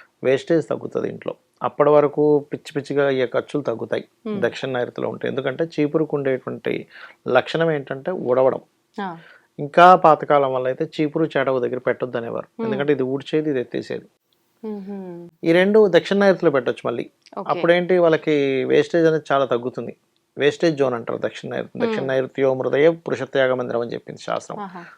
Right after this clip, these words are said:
Speaker 1: లెట్రిన్ బాత్రూమ్స్ అక్కడ కట్టుకోమంటారు, ఎందుకంటే అది వేస్టేజ్ జోన్ కాబట్టి.
Speaker 2: మ్మ్.
Speaker 1: లేదా డిప్రెషన్ జోన్లో పెట్టారనుకోండి చీపురు తీసుకెళ్ళి, వాళ్ళకి ఇంట్లో డిప్రెషన్ తగ్గుతుంది.
Speaker 2: మ్మ్హ్మ్.
Speaker 1: తుడిచేస్తుంది, తీసేస్తుంది.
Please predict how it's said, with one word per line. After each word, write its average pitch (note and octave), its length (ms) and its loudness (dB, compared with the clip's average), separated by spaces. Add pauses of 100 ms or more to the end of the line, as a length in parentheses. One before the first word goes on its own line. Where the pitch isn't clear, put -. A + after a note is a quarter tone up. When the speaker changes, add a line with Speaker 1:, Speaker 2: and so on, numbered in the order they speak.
(140)
Speaker 1:
లెట్రిన్ C3 300 0
బాత్రూమ్స్ D3 360 2
అక్కడ A#2+ 220 -6
కట్టుకోమంటారు, B2 480 -4
ఎందుకంటే C#3+ 300 0
అది D3+ 100 4
వేస్టేజ్ C3 360 -2
జోన్ A#2 220 -6
కాబట్టి. - 380 -8
Speaker 2:
మ్మ్. F#3+ 460 -6 (180)
Speaker 1:
లేదా F3+ 120 4
డిప్రెషన్ F3+ 520 0
జోన్లో F3 220 2
పెట్టారనుకోండి C3+ 500 -2
చీపురు B2+ 260 -4
తీసుకెళ్ళి, B2 300 -4
వాళ్ళకి B2 200 0
ఇంట్లో C3+ 260 2
డిప్రెషన్ C#3+ 440 0
తగ్గుతుంది. A2+ 440 -8 (200)
Speaker 2:
మ్మ్హ్మ్. F3 500 -10 (520)
Speaker 1:
తుడిచేస్తుంది, G#3 640 0
తీసేస్తుంది. E3 580 -6